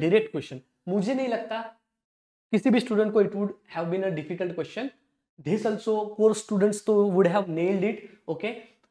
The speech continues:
the word you could have defined globalization, okay, here in the introduction। In body you would have discussed the ad-, advantages of globalization in context of the economy।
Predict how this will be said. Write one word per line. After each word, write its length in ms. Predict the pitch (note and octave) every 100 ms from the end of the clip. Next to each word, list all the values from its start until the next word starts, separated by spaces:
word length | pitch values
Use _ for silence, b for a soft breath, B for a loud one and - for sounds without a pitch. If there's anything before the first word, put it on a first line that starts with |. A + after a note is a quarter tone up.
| -
the 80 | E3
word 460 | F3 G#3+ G#3+ -
you 80 | E3+
could 180 | F#3+ G#3
have 300 | F#3 G3 F#3
defined 400 | F#3 - A3 G#3
globalization, 720 | F#3 F#3 G3+ G3 G3 G3 G3 F#3+
okay, 240 | F3+ G#3 - - _
here 240 | C#3+ F#3 F#3+
in 80 | F3+
the 120 | F#3+ -
introduction। 600 | E3 E3 F3 D#3+ - A3 A#3 _ _ -
In 220 | B3 F#3+
body 320 | E3 F3+ C4+
you 100 | B3+
would 160 | B3 A3
have 160 | A3+ G3+
discussed 400 | - A#3+ A3+ F#3+
the 160 | A#3+ -
ad-, 300 | E3+ F#3 G3 _ _ _
advantages 580 | F3 G3+ B3+ B3+ A3+ A3+
of 80 | G3
globalization 720 | F#3 F#3 G3+ G3 G3 A3+ A#3 - _
in 160 | G#3 G#3+
context 360 | G3 F3+ -
of 140 | F3 E3+
the 200 | C#4+ D4 _ -
economy। 480 | C#3+ C#3 B2 A#2